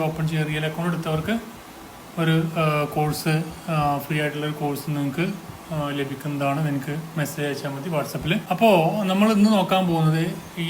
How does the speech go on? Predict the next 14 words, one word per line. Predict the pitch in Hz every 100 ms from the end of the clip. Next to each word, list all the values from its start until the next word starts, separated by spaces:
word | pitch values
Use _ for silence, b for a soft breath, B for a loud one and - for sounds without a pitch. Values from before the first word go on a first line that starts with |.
| 170
ഒരു | 170 170
എക്സ് | 160 -
എൻ | 175
എസ് | 175 185 185
ബ്രോക്കറിൽ | 160 151 - 151 143 160 - 160
എങ്ങനെയാണ്, | 151 156 147 147 156 208 - - -
ആ, | 156 139 139 139
ഡെപ്പോസിറ്റ് | 151 170 165 170 190
നിങ്ങൾക്ക് | 180 175
അറിയാമായിരിക്കും, | 165 160 160 196 220 196
അതുപോലെ | 160 147 156 151 151
വിഡ്രോവൽ | 147 - 180 180 196 202 202 - 160
ഏതെല്ലാം | 147 156 160 156
രീതിയിലാണ് | 139 151 147 143